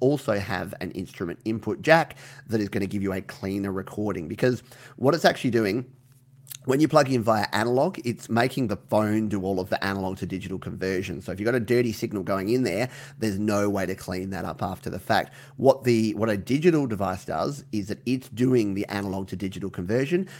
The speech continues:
and then it's sending that digital signal to your iPhone, iPad, Mac, P C. So it's actually a better way to get that signal in. You're using something that is purpose-built to actually do that conversion. And the,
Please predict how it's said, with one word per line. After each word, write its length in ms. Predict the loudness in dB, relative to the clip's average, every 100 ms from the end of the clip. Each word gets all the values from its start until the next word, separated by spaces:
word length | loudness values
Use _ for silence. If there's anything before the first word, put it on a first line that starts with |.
| -6
and 100 | -2
then 120 | -2
it's 100 | -2
sending 280 | -4 -4 -2
that 180 | -4 -4
digital 440 | -8 -6 -6 -6 -8
signal 380 | -6 -4 -4 -4
to 180 | 2 2 2 -2
your 140 | -4 -2
iPhone, 360 | -4 -4 -6
iPad, 440 | -4 -6 -6 -6 -4
Mac, 280 | -6 -6
P 160 | -6 -6
C. 380 | 2 2 4 0 -8 -20 2
So 140 | 2
it's 120 | 2 0
actually 580 | -2 -2 -4 -2 -4 -6 -18 -6
a 60 | -6
better 440 | -2 -2 0 -2 -4
way 480 | -2 0 0 -2 -4
to 120 | -4
get 160 | -4
that 180 | -2 -4
signal 320 | -4 -6 -4
in. 320 | 2 2 2 -4
You're 140 | -8 -4
using 500 | 0 0 0 -4 -2
something 360 | -4 -2 -4
that 100 | -4
is 160 | -6 -10
purpose-built 840 | 0 2 2 -4 4 4 4 -2 -12 -20 -8
to 120 | -2
actually 280 | -2 -2 -6
do 160 | -4 -4
that 180 | -4
conversion. 580 | -8 -8 -4 -4 -4 -6
And 240 | -4 -4 -8 -18 -2
the, 180 | -2